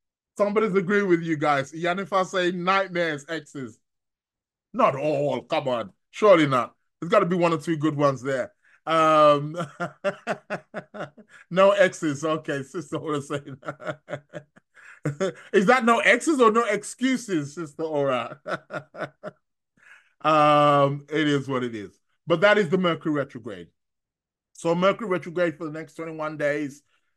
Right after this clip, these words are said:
Uh, it's gonna come out of retrograde around what? The second, third, uh, fourth, fifth of January. So we're going into twenty twenty-four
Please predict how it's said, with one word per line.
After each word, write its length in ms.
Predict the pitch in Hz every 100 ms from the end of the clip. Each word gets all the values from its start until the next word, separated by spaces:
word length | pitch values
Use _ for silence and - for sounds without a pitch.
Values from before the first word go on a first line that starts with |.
| -
Uh, 80 | 120
it's 80 | 123
gonna 200 | 151 139
come 180 | 165 180
out 140 | 180
of 80 | 170
retrograde 520 | 165 156 160 165 160
around 320 | 135 143 143
what? 260 | 135 123 -
The 120 | 127 120 _
second, 540 | - - 160 - 165 143
third, 480 | 165 165 165 151 _ _ _ 170
uh, 120 | 180 170 214 160 185 143 131 147 107 139 143 156 135 170 151 175 -
fourth, 300 | 247 - -
fifth 280 | 208 -
of 180 | 165 135 - _ _ 156 117 113
January. 800 | 170 156 151 127 113 92 85 - _ _ _ _ _ _ _ _ _ _ _ _ _ _ _ _
So 120 | -
we're 120 | 160 180
going 260 | 202 208
into 180 | 202 160
twenty 240 | 175 196
twenty-four 840 | 160 180 165 143 175 156 135 127 -